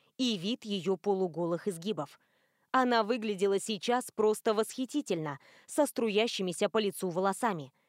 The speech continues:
"Ужасная погода", объявила она, а затем остановилась,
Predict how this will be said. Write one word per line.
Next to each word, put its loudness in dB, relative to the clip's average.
"Ужасная 2
погода", 4
объявила 2
она, 0
а 4
затем 2
остановилась, 0